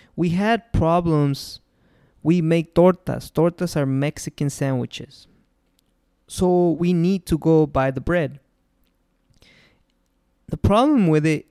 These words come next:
sometimes we had a bunch of bread, and other times we didn't have any bread.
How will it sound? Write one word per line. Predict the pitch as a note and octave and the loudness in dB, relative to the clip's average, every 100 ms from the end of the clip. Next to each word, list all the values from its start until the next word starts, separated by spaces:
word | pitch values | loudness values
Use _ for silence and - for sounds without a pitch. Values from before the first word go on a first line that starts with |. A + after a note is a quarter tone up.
| _ | _
sometimes | - F#3+ G3 A3+ F#3+ | -2 0 2 2 2
we | G3 | 2
had | F3+ E3 | 2 2
a | |
bunch | C3 D#3 A#3+ - | 2 2 2 0
of | |
bread, | - C3 C3 - _ _ _ _ _ | 0 2 2 -4 _ _ _ _ _
and | D3+ | 0
other | F3+ A#3 | 4 4
times | - C3+ C3 - - _ _ _ _ | 2 0 0 -2 -12 _ _ _ _
we | E3+ | 2
didn't | F#3 | 4
have | G#3 G3+ | 4 4
any | D#3+ | 2
bread. | B2+ - | 0 -4